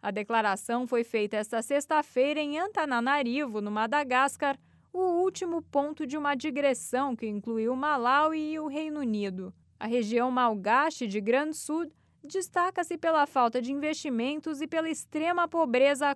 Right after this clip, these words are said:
crônica. Pelo menos um milhão e cem mil habitantes enfrentam insegurança alimentar. Outras seiscentas e sessenta e cinco mil pessoas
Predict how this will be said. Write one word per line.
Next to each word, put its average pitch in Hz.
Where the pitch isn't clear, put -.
crônica. 220
Pelo 220
menos 240
um 254
milhão 277
e 254
cem 330
mil 240
habitantes 294
enfrentam 370
insegurança 269
alimentar. 262
Outras 233
seiscentas 277
e 294
sessenta 302
e 285
cinco 226
mil 233
pessoas 302